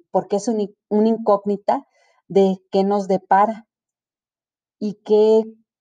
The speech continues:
cosas estará en nuestras manos co-,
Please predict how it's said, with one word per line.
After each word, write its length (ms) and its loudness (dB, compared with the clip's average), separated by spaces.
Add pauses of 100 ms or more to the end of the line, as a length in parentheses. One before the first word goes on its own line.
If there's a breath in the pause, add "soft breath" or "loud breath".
(140)
cosas 600 -2 (140)
estará 560 0
en 160 -6
nuestras 440 -8
manos 600 -6 (120)
co-, 320 -6